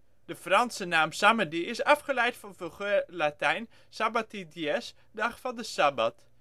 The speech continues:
De Duitse naam is Sonnabend, vooravond van de zondag, of Samstag, samengesteld uit een op Hebreeuwse woord sjabbat teruggaand leenwoord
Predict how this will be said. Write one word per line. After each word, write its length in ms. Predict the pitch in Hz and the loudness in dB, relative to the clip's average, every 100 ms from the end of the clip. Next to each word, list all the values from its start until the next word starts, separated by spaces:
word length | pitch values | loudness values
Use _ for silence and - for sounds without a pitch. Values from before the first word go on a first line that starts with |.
| - - - - - - - - | -20 -20 -20 -20 -20 -20 -20 -16
De 120 | 156 | -4
Duitse 440 | 143 165 190 165 | 4 4 4 -2
naam 260 | 143 147 156 | 0 2 2
is 200 | - - | -2 -6
Sonnabend, 800 | 254 254 220 160 156 214 - - - - - - - - | -2 0 0 0 -6 -8 -14 -20 -20 -20 -20 -20 -20 -20
vooravond 640 | - 208 202 160 175 180 | -8 -2 2 2 2 -2
van 180 | - 170 | -8 -8
de 100 | 160 | -8
zondag, 580 | 151 208 220 147 185 - - - | -8 -6 -2 2 2 0 -20 -10
of 180 | 240 - | -10 -2
Samstag, 720 | 254 226 202 - 120 135 - - | 2 2 0 -8 -8 -8 -14 -20
samengesteld 840 | - 175 180 190 - - 165 160 - | -6 -2 -2 -2 -10 -6 -4 -4 -2
uit 240 | 160 - | -6 -6
een 200 | - 170 | -12 -8
op 120 | 147 - | -10 -10
Hebreeuwse 680 | - 175 160 180 202 - 170 | -12 -10 -8 -6 -6 -6 -2
woord 280 | 143 147 - | 0 0 -2
sjabbat 580 | - 175 170 233 - - - - - - - | 2 2 2 -4 -6 -20 -20 -20 -20 -20 -12
teruggaand 520 | 190 185 - - 143 | -6 -4 -2 -2 -2
leenwoord 600 | 160 180 202 147 202 - | -2 -4 -2 0 0 -2